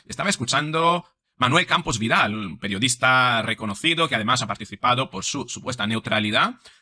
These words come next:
en varios debates electorales entre, eh, presidentes, aspirantes a presidente de gobiernos, partido político, etcétera,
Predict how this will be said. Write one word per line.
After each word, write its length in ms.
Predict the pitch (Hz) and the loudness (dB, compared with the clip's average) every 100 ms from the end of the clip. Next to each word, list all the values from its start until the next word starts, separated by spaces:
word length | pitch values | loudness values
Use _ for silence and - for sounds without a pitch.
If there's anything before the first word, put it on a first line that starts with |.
| _ | _
en 220 | 117 113 | -4 0
varios 580 | 104 135 135 143 156 - | 2 2 2 2 2 0
debates 760 | 110 101 123 135 143 156 - - | 0 0 2 2 2 4 2 0
electorales 920 | 104 101 104 107 135 139 143 160 - | -4 -4 0 2 2 2 2 0 -4
entre, 440 | - 95 101 98 - _ | -6 -8 -4 -6 -6 _
eh, 520 | - 175 - - - - - - - - | -8 -6 -4 -6 -8 -10 -14 -16 -12 -4
presidentes, 720 | 107 - 113 131 135 139 - | -2 0 0 2 2 0 0
aspirantes 540 | 120 - 101 113 - | -4 -2 -2 -2 -2
a 80 | 98 | -6
presidente 440 | 95 90 107 110 101 | -6 -2 -2 -2 -4
de 100 | 101 | -4
gobiernos, 420 | 110 147 147 135 | -2 0 0 -4
partido 320 | - 107 104 | -6 -6 -4
político, 340 | 113 117 98 | -2 -2 -4
etcétera, 460 | 117 151 147 160 | -2 -2 2 0